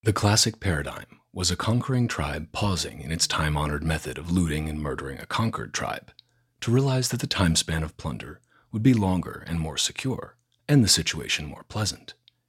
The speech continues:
if the conquered tribe were allowed to live and produce,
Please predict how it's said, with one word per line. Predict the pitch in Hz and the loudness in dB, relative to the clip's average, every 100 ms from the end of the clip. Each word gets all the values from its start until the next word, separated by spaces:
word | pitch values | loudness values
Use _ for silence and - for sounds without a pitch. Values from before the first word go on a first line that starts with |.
| _ | _
if | 104 | -2
the | 127 | 0
conquered | - 131 123 143 - | 4 4 6 2 2
tribe | 78 69 87 | -4 -4 -4
were | 85 | -2
allowed | 82 82 | -2 -2
to | - | -2
live | 95 87 80 82 - | -2 0 -2 -6 -6
and | 85 - | -6 -4
produce, | 90 92 - - | -4 -4 -2 -4